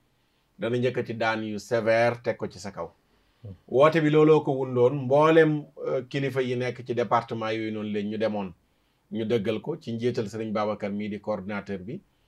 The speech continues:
Speaker 1: Waaye mboolem sunuy xalifa généraux yi ci réew mi ñoom it dëggal ko, ku nekk signé ne dañoo bëgg ñu criminaliser ngóor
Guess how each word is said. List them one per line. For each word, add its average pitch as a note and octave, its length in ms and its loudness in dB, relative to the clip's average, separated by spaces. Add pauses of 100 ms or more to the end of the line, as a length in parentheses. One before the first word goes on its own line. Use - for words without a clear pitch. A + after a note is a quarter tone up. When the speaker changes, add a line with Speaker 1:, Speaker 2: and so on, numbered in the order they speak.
(340)
Speaker 1:
Waaye A2+ 180 0
mboolem C#3 460 2
sunuy B2+ 280 -6
xalifa A2+ 380 -6
généraux G#2+ 440 -4
yi G#2 200 -6
ci A2 360 -10
réew A#2+ 320 0
mi A2+ 160 -4
ñoom A2 260 -6
it G2 100 -6
dëggal G#2+ 340 -4
ko, G2+ 120 -8
ku - 120 -6
nekk A2+ 260 -4
signé A2+ 420 -6 (440)
ne G2+ 100 -8
dañoo A2+ 220 -2
bëgg A2 260 -2
ñu G#2 140 -4
criminaliser G#2 640 -6
ngóor G2+ 220 -4